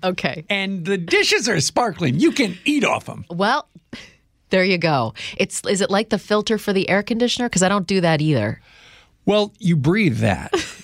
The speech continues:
Speaker 2: Um, you know, things that go on inside the magical dishwasher machine, we don't understand the process.
Speaker 1: Right.
Speaker 2: We just know that when they're dirty,
Speaker 1: Yeah.
Speaker 2: it's like, "Why are they dirty?" And then you run 'em again. But if the filter is all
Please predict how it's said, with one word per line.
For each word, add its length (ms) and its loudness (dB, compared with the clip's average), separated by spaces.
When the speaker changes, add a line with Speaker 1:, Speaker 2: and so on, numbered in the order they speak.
Speaker 2:
Um, 520 2
you 120 0
know, 200 0
things 360 0
that 100 -2
go 220 4
on 240 4
inside 580 2
the 280 0
magical 680 2
dishwasher 520 0
machine, 440 0
we 140 2
don't 220 2
understand 600 2
the 60 0
process. 500 0
Speaker 1:
Right. 280 0
Speaker 2:
We 80 0
just 180 2
know 140 2
that 180 -2
when 140 2
they're 140 4
dirty, 640 0
Speaker 1:
Yeah. 140 0
Speaker 2:
it's 100 0
like, 180 0
"Why 180 2
are 40 -2
they 140 0
dirty?" 460 0
And 120 2
then 80 2
you 140 4
run 220 4
'em 80 0
again. 480 0
But 220 2
if 300 0
the 140 0
filter 500 0
is 200 2
all 280 4